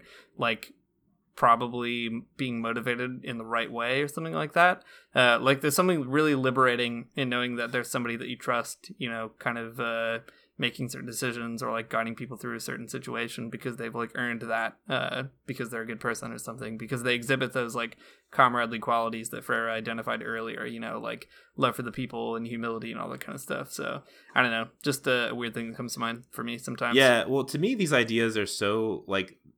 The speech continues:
Speaker 2: they have so much to do with democracy, but in, like, ways that we don't really ever think
Speaker 1: Yeah.
Speaker 2: about it. Like, like, like that individualistic type of, like, "Man, I wish I could be in charge of every single decision. Like, I wanna vote on everything in sort of this direct democratic way."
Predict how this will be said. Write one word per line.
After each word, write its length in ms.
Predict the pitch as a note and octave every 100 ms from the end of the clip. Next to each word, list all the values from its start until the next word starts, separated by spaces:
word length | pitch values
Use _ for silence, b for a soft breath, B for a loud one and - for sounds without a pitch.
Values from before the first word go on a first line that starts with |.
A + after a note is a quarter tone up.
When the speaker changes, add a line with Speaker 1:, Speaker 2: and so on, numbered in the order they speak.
| _ _ -
Speaker 2:
they 160 | A2+
have 160 | A#2 A2+
so 120 | A2+
much 180 | A2+ A#2
to 60 |
do 140 | F#2+ F#2+
with 140 | F#2+
democracy, 800 | G#2 F#2 F2 - B2+ D3+ D3+ D#3+ -
but 160 | A#2
in, 100 | A2
like, 160 | G#2+ F#2+
ways 300 | G2+ G#2 G#2+
that 80 | G2+
we 100 | F#2
don't 200 | F#2+ E2+
really 180 | F#2 F2
ever 140 | F2+
think 220 | - F#2
Speaker 1:
Yeah. 120 | F#2+
Speaker 2:
about 140 | E2 E2
it. 200 | E2 -
Like, 340 | G2+ G#2 - _ b b b b b b _
like, 240 | A#2+ B2 A2
like 160 | A#2+
that 140 | A#2+ A#2
individualistic 840 | B2+ C3+ A2+ A2 G2 F#2+ - A2
type 220 | - G2
of, 140 | G2+ F#2+
like, 260 | F#2 E2+
"Man, 320 | G2 G2 F2+ F2
I 100 | G2
wish 160 | G2+
I 60 | G2
could 100 | F#2+
be 100 | G2
in 80 | F2+
charge 220 | G2+ F#2
of 60 |
every 120 | F#2+ F2+
single 160 | F2+
decision. 440 | F2 E2 F2+ A2 A2
Like, 180 | F#2+ F#2+
I 60 |
wanna 160 | G2+ F#2
vote 240 | F#2+ F#2+
on 100 | F#2
everything 340 | F#2 G2 B2 A#2+
in 60 |
sort 140 | G#2+ F2+
of 0 |
this 120 | E2+
direct 340 | _ F#2+ F2
democratic 520 | F#2+ F2 E2+ F2 F#2
way." 260 | F2 F#2+ D3